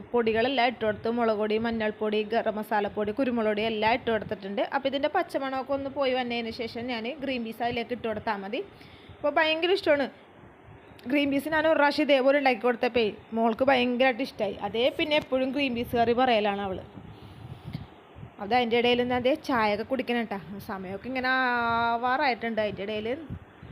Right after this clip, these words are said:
ചായ നിന്നും കൊണ്ടൊക്കെയാണ് ചായ കുടിക്കണത്. ഏഹ്, കാരണം അടുക്കളയിൽ കയറി കഴിഞ്ഞാൽ പിന്നെ, ഏ, ഇരിക്കാനുള്ള ടൈം ഉണ്ടാവില്ല. വേഗം വേഗം പണി തീർത്ത്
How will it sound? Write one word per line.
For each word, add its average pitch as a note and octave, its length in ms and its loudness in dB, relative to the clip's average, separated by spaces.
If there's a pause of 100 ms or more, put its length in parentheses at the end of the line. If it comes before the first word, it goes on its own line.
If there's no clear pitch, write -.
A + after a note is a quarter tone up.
(340)
ചായ G3+ 380 -2
നിന്നും A3 320 -4
കൊണ്ടൊക്കെയാണ് G#3+ 460 -4
ചായ C#4+ 240 2
കുടിക്കണത്. G#3 440 -2 (140)
ഏഹ്, F#3 200 -6 (120)
കാരണം G3 280 -8
അടുക്കളയിൽ A3 380 -2
കയറി D#4 260 2
കഴിഞ്ഞാൽ D4 340 2
പിന്നെ, C#4+ 280 0 (180)
ഏ, A3 80 -2 (180)
ഇരിക്കാനുള്ള B3 600 0 (280)
ടൈം A3+ 340 0
ഉണ്ടാവില്ല. G#3+ 460 0 (1500)
വേഗം G3+ 320 -6
വേഗം C#4 240 -2
പണി C#4 220 2
തീർത്ത് C4 400 0